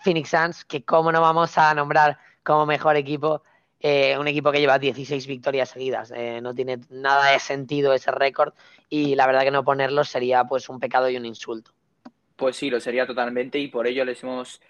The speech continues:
Speaker 2: entregado este premio. Y ahora pasando con los jugadores, pues empecemos para mi jugador de la conferencia oeste, el cual he puesto a Anthony Edwards.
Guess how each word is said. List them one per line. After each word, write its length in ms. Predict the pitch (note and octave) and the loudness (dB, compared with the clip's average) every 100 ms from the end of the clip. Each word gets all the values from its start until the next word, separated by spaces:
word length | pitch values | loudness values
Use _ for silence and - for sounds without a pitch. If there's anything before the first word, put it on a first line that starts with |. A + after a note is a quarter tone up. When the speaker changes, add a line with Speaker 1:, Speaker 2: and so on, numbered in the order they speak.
| _ _ | _ _
Speaker 2:
entregado 580 | D3+ D3+ D3 C#3 D3+ D3+ | -12 -8 -4 0 0 -2
este 220 | C#3 C#3 | -6 -10
premio. 400 | D3+ D3+ B2 G#2+ _ _ _ | -8 -10 -10 -18 _ _ _
Y 80 | D#3+ | -2
ahora 120 | F3 | -2
pasando 340 | F3 G3+ F3+ | -2 -8 -10
con 160 | F3 E3+ | -10 -8
los 120 | E3+ | -10
jugadores, 640 | - E3+ D#3 D#3+ - G3+ D3+ - | -10 -12 -8 -6 -8 -12 -18 -16
pues 400 | B2+ A#2+ - - | -14 -12 -16 -20
empecemos 760 | C3 - - E3 D#3 B2 _ _ | -20 -18 -14 -12 -12 -14 _ _
para 400 | C3+ B2+ B2 B2 | -8 -8 -8 -10
mi 340 | A#2+ A#2+ A#2+ B2+ | -12 -16 -16 -18
jugador 600 | - B2 B2 C#3+ C#3 - _ _ _ - | -12 -6 -4 -4 -6 -8 _ _ _ -8
de 80 | |
la 100 | C#3 | -6
conferencia 640 | C3+ C3+ C3+ D3+ D#3 D3 D3+ | -6 -8 -8 -8 -6 -4 -2
oeste, 320 | E3+ - B2+ | -2 -4 -10
el 120 | B2 | -10
cual 260 | - D#3 D3+ | -4 -4 -4
he 60 | |
puesto 460 | - E3+ - B2+ A2 | -6 -8 -8 -12 -10
a 180 | B2+ C#3 | -8 -8
Anthony 440 | E3 E3 D3+ D3 | -8 -10 -12 -12
Edwards. 580 | D#3 D#3+ F#3 F#3+ _ _ | -14 -12 -12 -12 _ _